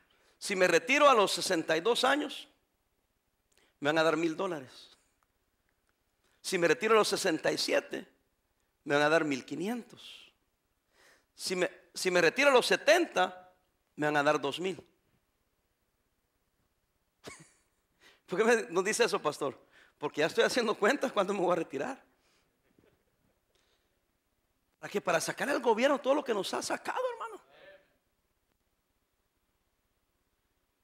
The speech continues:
Yo sé que algunos les van a dar más porque quizás han contribuido más. Todo es relativo. Pero hay gente que trabaja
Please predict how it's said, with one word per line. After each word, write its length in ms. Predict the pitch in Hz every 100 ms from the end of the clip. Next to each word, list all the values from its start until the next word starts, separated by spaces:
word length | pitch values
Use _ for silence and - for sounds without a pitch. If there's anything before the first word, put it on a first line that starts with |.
| _
Yo 120 | 170
sé 140 | 180 233
que 60 |
algunos 260 | 226 226 262
les 100 | 202
van 120 | 202
a 60 | 196
dar 160 | 190
más 200 | 202 285
porque 480 | - 185 - 165 -
quizás 300 | 170 165 185
han 220 | 190 180 151
contribuido 720 | 165 147 - 147 151 160 160
más. 600 | - - - - - - _ _ _ _ _
Todo 160 | 190 202
es 60 |
relativo. 480 | 175 147 - 277 180 - _ _ _ _ _ _ _ _ _ _ _ _ _ _ _ -
Pero 100 | 208
hay 60 | 254
gente 180 | 277
que 100 | 269
trabaja 720 | - 220 208 320 302 233 226